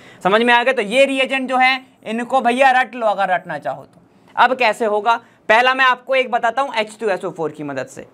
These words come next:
बहुत मज़ेदार है यार। देखो, अल्कोहल होता है ना, अल्कोहल क्या होगा, एग्जांपल ले लेते हैं अपन, सीएच थ्री,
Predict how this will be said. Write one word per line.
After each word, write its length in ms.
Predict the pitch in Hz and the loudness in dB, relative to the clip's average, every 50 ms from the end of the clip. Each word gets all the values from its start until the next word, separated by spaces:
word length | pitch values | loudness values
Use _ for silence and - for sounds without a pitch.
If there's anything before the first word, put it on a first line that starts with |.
| - | -2
बहुत 300 | 175 214 254 254 226 - | 2 4 4 4 2 0
मज़ेदार 500 | 180 165 151 151 156 151 151 151 151 151 | -4 -4 -4 -4 -2 2 2 2 2 2
है 120 | 175 165 165 | 0 -2 0
यार। 180 | 170 165 165 160 | 0 0 0 -2
देखो, 280 | 160 147 151 147 127 - - - - - - | -4 -6 -6 -8 -10 -12 -16 -20 -12 -2 0
अल्कोहल 480 | - 226 254 233 - 269 262 277 277 269 | 2 2 2 2 4 4 4 6 4 2
होता 180 | 247 233 220 | 0 0 0
है 60 | 226 | 2
ना, 200 | 247 285 262 214 - - | 2 2 2 2 -2 -4
अल्कोहल 380 | 190 214 233 226 233 254 262 262 | -4 -4 -2 0 0 0 0 0
क्या 140 | - 277 285 | 0 0 2
होगा, 300 | 285 277 240 208 151 - - _ - | 2 2 0 -2 -4 -6 -10 _ -8
एग्जांपल 440 | 175 185 185 220 226 226 226 254 247 | -8 -4 0 0 0 0 0 0 0
ले 80 | 247 | 2
लेते 220 | 247 247 240 247 254 | 2 0 2 2 0
हैं 60 | 247 | 0
अपन, 160 | 247 262 262 262 | 0 0 -2 -4
सीएच 380 | 254 262 254 233 233 233 233 - | -4 0 0 0 0 0 -2 -4
थ्री, 280 | 269 269 285 320 320 | -4 -2 -4 -4 -8